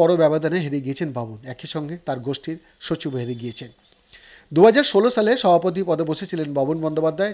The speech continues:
সেই বছর তিনি চন্দন রায়চৌধুরীকেই হারিয়ে সভাপতি হয়েছিলেন। এবার সেই চন্দন রায়চৌধুরীর কাছেই পরাজিত হলেন মুখ্যমন্ত্রীর ভাই বাবন বন্দ্যোপাধ্যায়। এবার মাত্র কুড়িটা ভোট পেয়েছেন বাবন। গত কয়েকদিন ধরেই বাবন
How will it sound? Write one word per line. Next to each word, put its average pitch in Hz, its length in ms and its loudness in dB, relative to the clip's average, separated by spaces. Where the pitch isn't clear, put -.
সেই 151 180 -4
বছর 156 280 -4
তিনি 147 120 -4
চন্দন 156 340 -4
রায়চৌধুরীকেই 160 600 0
হারিয়ে 135 240 -2
সভাপতি 151 360 0
হয়েছিলেন। 190 300 -2
এবার 185 280 4
সেই 202 220 4
চন্দন 180 380 0
রায়চৌধুরীর 180 520 2
কাছেই 208 320 0
পরাজিত 143 380 -2
হলেন 165 240 -4
মুখ্যমন্ত্রীর 139 560 -8
ভাই 143 140 -4
বাবন 127 240 -4
বন্দ্যোপাধ্যায়। 147 500 0
এবার 208 220 4
মাত্র 185 180 0
কুড়িটা 196 360 0
ভোট 160 200 -4
পেয়েছেন 143 320 -4
বাবন। 107 180 -10
গত 185 180 4
কয়েকদিন 208 400 6
ধরেই 214 260 4
বাবন 180 180 4